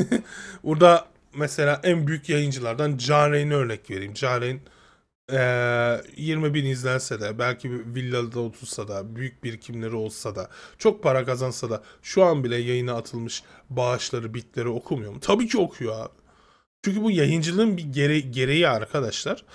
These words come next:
Ee, bunu, bunu, bu konuda, e, gelen tepki çok anlamsız geldi bana. Ee, ardı düşünülmüyor ya, işte biraz art niyetli olunca ardı düşünülmüyor yani.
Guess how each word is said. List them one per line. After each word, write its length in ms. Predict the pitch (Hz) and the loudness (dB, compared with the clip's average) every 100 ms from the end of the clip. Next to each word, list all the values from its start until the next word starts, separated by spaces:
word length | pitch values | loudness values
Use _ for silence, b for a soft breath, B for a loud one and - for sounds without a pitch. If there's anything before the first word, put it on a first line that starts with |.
| B B B - | B B B 2
Ee, 40 | 139 135 131 127 | 6 6 4 0
bunu, 340 | 135 165 143 | -2 -2 0
bunu, 340 | 143 156 208 196 | 0 2 2 0
bu 80 | |
konuda, 680 | 190 185 185 185 190 180 143 135 135 | 2 4 8 10 10 10 8 8 8
e, 40 | 135 | 6
gelen 460 | 123 143 170 185 180 _ _ - | 4 6 6 4 0 _ _ -4
tepki 560 | 151 143 - 180 202 - _ _ _ _ _ _ _ _ - | -2 -2 -2 -6 -6 -10 _ _ _ _ _ _ _ _ -6
çok 180 | 160 139 | -2 0
anlamsız 540 | 123 120 117 - 123 | 0 -2 -4 -6 -6
geldi 340 | 117 104 107 107 | -4 -4 -4 -6
bana. 260 | 131 175 - - - | -2 -4 -6 -12 -4
Ee, 340 | 127 120 120 - B B B B _ | -2 0 -2 -6 B B B B _
ardı 440 | 147 160 175 240 214 | 6 10 10 6 0
düşünülmüyor 640 | 208 - 214 196 131 110 | -2 0 2 2 2 0
ya, 140 | 127 127 | 0 0
işte 260 | - 123 | -2 -2
biraz 180 | 139 135 | -2 2
art 260 | 143 139 151 | 0 0 -6
niyetli 260 | 139 147 | -6 -4
olunca 260 | 156 170 143 | -6 -2 0
ardı 340 | 123 123 135 | 0 -2 -4
düşünülmüyor 640 | 113 - 117 107 98 98 101 | -8 -10 -10 -10 -10 -12 -14
yani. 240 | 101 | -14